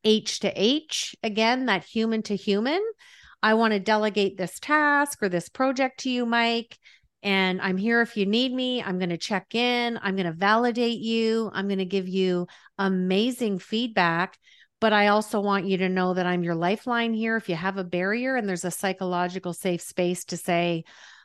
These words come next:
"Deb, I'm, I'm struggling with this," and not have it show up on your year-end review that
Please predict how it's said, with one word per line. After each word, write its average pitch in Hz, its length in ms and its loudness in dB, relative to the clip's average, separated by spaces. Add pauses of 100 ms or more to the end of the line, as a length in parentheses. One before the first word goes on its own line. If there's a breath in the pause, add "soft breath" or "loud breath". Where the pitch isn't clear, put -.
(180 loud breath)
"Deb, 185 260 2
I'm, 165 320 0
I'm 165 140 -2
struggling 208 540 2
with 170 180 2
this," 165 440 0 (420 loud breath)
and 214 180 6
not 208 220 6
have 208 260 0
it - 140 -4
show 202 400 2
up 180 400 2
on 190 180 0
your 180 160 2
year-end 180 500 2
review 180 560 0
that 170 380 2